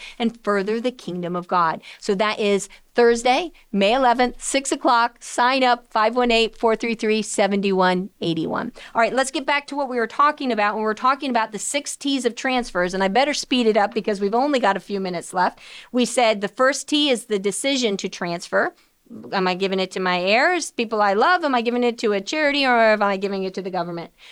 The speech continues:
Treatment, love everyone, but treat each person uniquely. And then we were talking about timing. Now, I do wanna make sure I make a comment on the timing. One of the things that we don't use money to do,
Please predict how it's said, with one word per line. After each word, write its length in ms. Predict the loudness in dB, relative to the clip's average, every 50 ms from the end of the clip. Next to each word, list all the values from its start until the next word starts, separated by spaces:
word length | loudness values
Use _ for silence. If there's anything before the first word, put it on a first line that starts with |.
| -20 _ -10
Treatment, 480 | -2 0 0 0 2 2 0 0 0 -4 _ _ _ _ _ _ _ _ _ -6
love 240 | 0 0 2 2 4
everyone, 680 | 2 2 2 2 2 4 4 4 4 2 0 -2 -4 -2 -2
but 180 | -2 -2 -2
treat 260 | -6 -6 -6 -4 -4 -4
each 200 | -6 -8 -4 -2
person 340 | -2 -2 -2 -2 -4 -2
uniquely. 560 | -2 0 -2 -2 -2 -4 -4 -4 -4 -4 -6 -4
And 160 | -2 0 2
then 100 | 2 2
we 80 | 2 2
were 100 | 0 0
talking 400 | 2 2 2 2 2 0 -2 -2
about 260 | 0 -2 -2 -4 -6
timing. 540 | -4 0 0 2 2 0 0 -2 -4 -8 -12 _ -20 -20 -20 -20 -20 -16 _ -2
Now, 240 | 0 2 2 0 0
I 100 | -2 -2
do 180 | 0 2 2 4
wanna 280 | 4 4 4 4 2
make 220 | 4 4 2 2 0
sure 200 | 0 2 4 4
I 80 | 4
make 180 | 4 2 0 0
a 80 | -2 -6
comment 380 | -2 0 0 2 2 2 2
on 140 | 2 2 2
the 60 | 0 -2
timing. 560 | -2 -2 -2 0 -2 -4 -6 -10 -14 -16 -20 _ _ _ _ _ _ _ _ _ _ _ _ _ _ _ _ _ _ _ -16 -16 -16 -16 -12
One 320 | -6 0 2 4 4 4 2
of 80 | 2
the 60 | 0
things 280 | 0 2 2 2 2 2
that 140 | 2 0 0
we 140 | -2 -4 -4
don't 420 | 0 2 2 4 4 2 0 0
use 400 | 0 0 0 0 0 -2 -2 -2
money 340 | 0 2 2 2 2 0 -2
to 120 | -4 -6 -4
do, 400 | 0 2 2 2 2 -2 -6